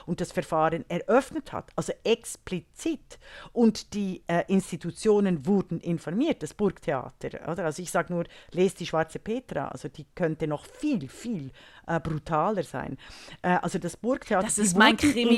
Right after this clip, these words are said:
Speaker 1: in
Speaker 2: für die, die es nicht wissen,
Speaker 1: Ah,
Speaker 2: Schwarze
Speaker 1: Entschuldigung.
Speaker 2: Petra.
Speaker 1: <laughs> Entschuldigung, ja, weil, weil, äh, das passt so
Speaker 2: Mhm.
Speaker 1: gut, oder?
Speaker 2: Ja.
Speaker 1: Und eben das Burgtheater, äh, w-, war informiert und sie haben sich von Teich-,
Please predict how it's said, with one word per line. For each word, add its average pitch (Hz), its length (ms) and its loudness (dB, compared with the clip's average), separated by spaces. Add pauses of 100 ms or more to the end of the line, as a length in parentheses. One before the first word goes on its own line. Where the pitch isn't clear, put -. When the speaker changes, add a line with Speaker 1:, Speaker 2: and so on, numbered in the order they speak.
Speaker 1:
in 196 40 -2
Speaker 2:
für 214 200 -6
die, 208 180 -6
die 196 100 -10
es 196 120 -8
nicht 185 240 -10
wissen, 180 280 -10
Speaker 1:
Ah, 170 40 -10
Speaker 2:
Schwarze 196 220 2
Speaker 1:
Entschuldigung. 185 440 0
Speaker 2:
Petra. 180 300 -6 (500)
Speaker 1:
<laughs> 349 120 12 (520)
Entschuldigung, 233 520 6
ja, 220 240 8
weil, 208 280 8 (100)
weil, 202 260 4
äh, 220 100 0 (120)
das 220 180 -4
passt - 440 4
so 233 120 -2
Speaker 2:
Mhm. 202 40 -6
Speaker 1:
gut, 214 360 -4
oder? 151 240 -4 (260)
Speaker 2:
Ja. 220 120 0
Speaker 1:
Und 220 180 4
eben 269 220 4
das 226 180 -2
Burgtheater, 214 840 0 (440)
äh, 185 300 4
w-, 151 520 -6
war 185 340 4 (100)
informiert 233 680 0
und 196 200 -2
sie 185 180 -2
haben 175 440 6
sich 262 340 -8
von 175 280 -2
Teich-, - 380 -2